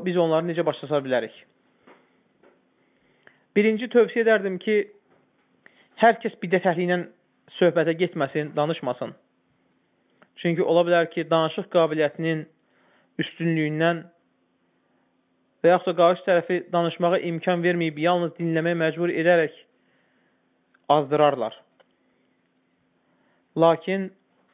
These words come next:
haqqı araşdıran biri varsa, elm əhlinə yönəldin. İkinci məsələ, qeyd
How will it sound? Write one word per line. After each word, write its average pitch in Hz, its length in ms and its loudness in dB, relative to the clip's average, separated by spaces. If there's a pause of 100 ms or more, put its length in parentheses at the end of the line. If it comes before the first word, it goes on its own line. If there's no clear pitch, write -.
haqqı 170 300 2
araşdıran 180 560 0
biri 175 180 -2
varsa, 190 420 0
elm 170 220 -2
əhlinə 143 240 -4
yönəldin. 120 420 -4 (1700)
İkinci 214 320 0
məsələ, 202 540 2 (100)
qeyd 196 200 4